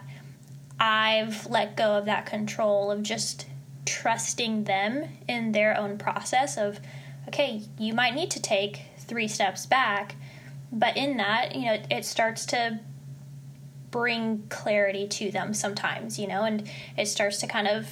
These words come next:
shape them and mold them in a way that maybe I couldn't have, despite doing everything I could have done in that moment.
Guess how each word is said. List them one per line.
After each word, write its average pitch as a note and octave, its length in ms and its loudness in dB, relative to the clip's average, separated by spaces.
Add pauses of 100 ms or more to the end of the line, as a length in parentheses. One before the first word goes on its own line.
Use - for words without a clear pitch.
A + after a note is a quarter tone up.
(500)
shape A#3 480 -2
them A3+ 160 4
and A3 120 2
mold G#3 280 4
them G#3+ 480 0
in A3 160 2
a G#3+ 40 2
way G#3 220 4
that G#3+ 160 2
maybe A3+ 240 2
I C4 140 4
couldn't D4 320 4
have, A3 340 2
despite C#4 560 0
doing A3+ 260 -2
everything A3 480 0
I G3 100 -4
could G#3+ 480 -2 (280)
have G#3 240 0
done G#3+ 140 4
in G#3 80 0
that F#3 200 -2
moment. G#3 480 0